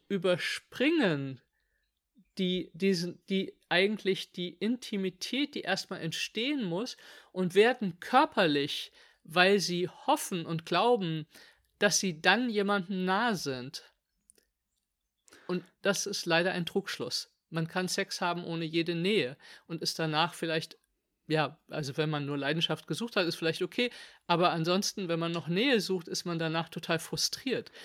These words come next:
Das heißt, dass, dass es bei, bei Sexualität, wenn wir Sexualität und Intimität zusammenbringen wollen,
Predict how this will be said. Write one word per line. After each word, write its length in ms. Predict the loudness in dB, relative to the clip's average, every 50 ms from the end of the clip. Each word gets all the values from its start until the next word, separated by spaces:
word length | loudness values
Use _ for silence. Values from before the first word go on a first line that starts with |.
| -16 -16 -18 -18 -8
Das 180 | -6 -4 2 6
heißt, 340 | 6 6 6 4 0 -6 _ -20 _ _ _ _ _ _
dass, 260 | -2 -2 -2 -2 -6 -10 _ _
dass 200 | 0 2 2 4
es 240 | 2 2 2 0 _ _ _ _ _ _ _ _ _ -14 -8
bei, 160 | -2 -2 -2 -2
bei 240 | 0 _ 2 2
Sexualität, 880 | 4 4 2 0 0 0 2 2 2 2 0 -2 -2 0 0 0 0 0
wenn 160 | 0 0 2
wir 80 | 0 0
Sexualität 600 | 0 -2 -4 -2 -2 -2 -2 0 -2 -2 -2 0
und 180 | -4 -6 -2
Intimität 640 | 0 0 0 0 0 -2 -2 -2 0 0 0 0 0
zusammenbringen 800 | -2 -2 0 0 0 0 0 -2 -4 -4 -4 -2 -2 -2 -4 -2 -2
wollen, 500 | 0 0 0 0 0 0 -2 -2 -4